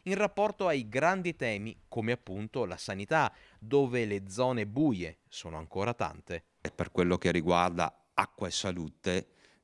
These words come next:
Speaker 2: eh, bisogna fare molta attenzione a chi sono gli attori principali, ma soprattutto che notizie fanno passare. Stiamo andando verso una deriva in cui pagheremo di più l'acqua,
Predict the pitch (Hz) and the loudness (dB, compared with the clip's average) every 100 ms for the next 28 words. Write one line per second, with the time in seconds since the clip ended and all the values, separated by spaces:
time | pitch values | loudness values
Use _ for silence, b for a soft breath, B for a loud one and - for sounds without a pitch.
0 | _ - 78 80 80 78 76 78 82 82 | _ -8 -4 -4 -4 -4 -4 -4 -4 -4
1 | - 85 82 95 95 - 80 90 92 - | 0 0 2 2 2 0 0 2 2 2
2 | 80 73 73 78 85 - - 90 92 - | 2 0 0 0 -2 -6 -8 -2 0 2
3 | 73 76 78 82 - 80 - 80 73 - | 0 -2 -2 -2 0 0 0 -2 0 0
4 | - 67 62 64 73 b b b - 76 | 0 0 0 -2 -4 b b b -12 -4
5 | 78 - 87 87 - - - - - 82 | 0 2 2 2 -2 -8 -8 -6 0 0
6 | 82 - - - - 104 120 - - - | 0 -4 -2 -2 -2 -4 -6 -2 0 0
7 | - - - b b - - 98 85 90 | -2 -12 -12 b b -2 2 4 6 6
8 | 90 80 85 92 107 85 80 - 82 78 | 6 4 4 2 2 2 0 -2 0 -2
9 | - 85 85 82 80 101 92 78 73 85 | -4 -6 -2 -2 2 4 4 2 0 0
10 | 98 - b _ - 95 - - 76 76 | 0 -4 b _ 0 0 -2 -2 0 2
11 | 78 92 - - _ 87 78 78 76 73 | 0 -2 -6 -20 _ 2 4 4 2 -4
12 | 71 78 71 71 - 95 | -2 0 0 -2 -2 -2